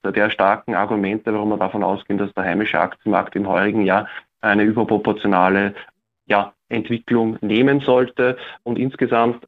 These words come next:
gehen wir davon aus, dass das Aktienbild für das heurige Jahr durchaus ein konstruktives sein sollte. Einerseits gehen wir eben nicht davon aus, dass das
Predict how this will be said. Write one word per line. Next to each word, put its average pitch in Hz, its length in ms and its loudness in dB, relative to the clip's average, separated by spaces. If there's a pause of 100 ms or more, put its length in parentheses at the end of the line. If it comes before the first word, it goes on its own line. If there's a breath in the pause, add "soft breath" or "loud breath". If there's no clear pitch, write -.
gehen 113 160 2
wir 113 100 2
davon 107 380 2
aus, 110 340 2
dass 110 320 2
das 101 160 -2
Aktienbild 107 760 -2
für 117 100 -2
das 110 160 -2
heurige 107 380 2
Jahr 101 360 2 (300 loud breath)
durchaus 113 320 0
ein 107 80 -2
konstruktives 117 720 0 (300)
sein 107 280 2
sollte. 113 580 2
Einerseits 110 520 -2
gehen 110 160 -2
wir 110 60 0
eben 107 120 0
nicht 117 180 -4
davon 117 240 0
aus, 107 160 0
dass - 160 -6
das 110 120 -4